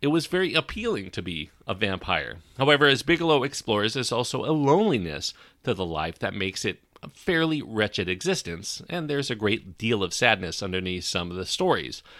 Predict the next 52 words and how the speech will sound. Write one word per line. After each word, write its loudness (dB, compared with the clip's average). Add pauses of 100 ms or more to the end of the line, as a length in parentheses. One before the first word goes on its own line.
(380)
This 2
is 0
not 8
a 4
judgmental 2
film, 0
but 0
I 4
do -6
think -6
in -4
the -2
end -2
the -8
clan -2
has -4
to -14
deal -2
with -6
allowing -2
another -2
member -2
into -4
their -4
fold -4
that -2
possesses -4
something -4
that -2
they 2
lost -2
long -2
ago, -2
which -4
is -4 (380)
a -4
sense -2
of -4
right -2
and -6
wrong. 2 (360)
And 0
it 4
is 0
that 6
exploration -2
of -6
the -2
vampire -2
as -6
a -8
native -2